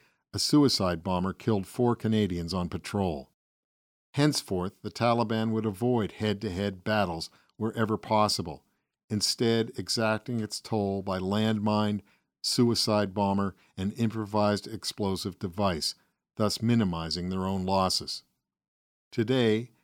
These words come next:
Teal lives with his wife Sarah, herself a veteran of two tours in Afghanistan,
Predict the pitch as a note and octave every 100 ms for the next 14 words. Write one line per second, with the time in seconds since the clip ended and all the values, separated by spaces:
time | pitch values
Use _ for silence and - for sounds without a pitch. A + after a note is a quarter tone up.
0 | - - B2+ A#2+ A#2 G#2+ A2+ A2 G2 A2
1 | A2 - - B2+ G2+ D#2+ F#2 - _ A2
2 | - C3 B2+ A2 F2+ G#2+ G#2 G#2+ F#2 -
3 | A#2+ G#2+ - G#2 F#2 E2 E2+ - A2 A2+
4 | G#2+ - G2 F#2 F2+